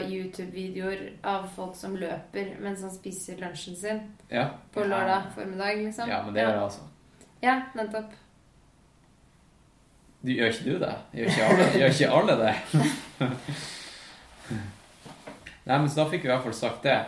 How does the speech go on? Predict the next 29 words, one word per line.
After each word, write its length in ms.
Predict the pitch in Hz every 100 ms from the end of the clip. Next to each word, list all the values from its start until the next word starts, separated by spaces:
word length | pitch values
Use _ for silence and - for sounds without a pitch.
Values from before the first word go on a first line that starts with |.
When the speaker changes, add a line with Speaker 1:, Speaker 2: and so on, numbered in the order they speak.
| -
Speaker 2:
at 200 | 110 -
det 80 | 107 113
Speaker 3:
Ja. 40 |
Speaker 2:
går 220 | 139 123
an 120 | 117 107
å 40 |
springe 340 | - 113 123
i 60 | 107
vanlige 360 | 104 117 107 -
klær. 260 | 117 107 - - - - _
Det 80 | 104
er 60 | 117
ikke 120 | -
så 80 | 110 104
krise 340 | 104 117 113 104
om 120 | 101
ikke 180 | 98 101
du 80 | 101
har 220 | 104 104
den 120 | 95
der, 200 | 95 95
eh, 240 | 95 98 101 - - - _ _ _ _ _ _ _ _ _
supertekniske 960 | - - 113 113 113 - - 107 - 110
siste 720 | 113 110 - 104 101 98 98
skjorta 320 | - 113 110
fra 520 | - 104 98 98 95 98
Nike. 400 | 113 113 - - - _ _ _ _ _ _ _ -
Speaker 3:
Nei. 80 | 113 - - 120
Speaker 2:
Eller, 300 | 107 104